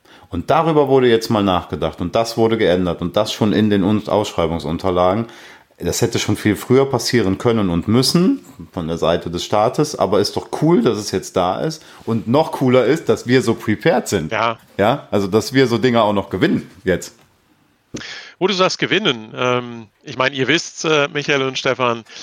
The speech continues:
Speaker 2: aber, ähm, ich meine, ich hat's erwähnt,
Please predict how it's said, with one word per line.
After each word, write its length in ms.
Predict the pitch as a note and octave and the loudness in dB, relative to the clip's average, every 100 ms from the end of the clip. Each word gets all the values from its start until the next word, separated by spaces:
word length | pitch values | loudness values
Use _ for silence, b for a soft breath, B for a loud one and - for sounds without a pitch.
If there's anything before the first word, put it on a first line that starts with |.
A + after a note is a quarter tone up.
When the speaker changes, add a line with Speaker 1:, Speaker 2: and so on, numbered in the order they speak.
| B - | B -4
Speaker 2:
aber, 500 | A#2+ A#2 A#2+ A#2 - | 0 2 2 2 -2
ähm, 340 | - A#2 A#2 - | -2 -2 -4 -10
ich 120 | B2 | -4
meine, 300 | B2 C3+ C3+ - _ _ _ _ - | 0 0 -4 -18 _ _ _ _ -12
ich 140 | - | -4
hat's 160 | E3 D#3 | -4 0
erwähnt, 520 | C3 D#3 D3 A2 | 2 2 2 -2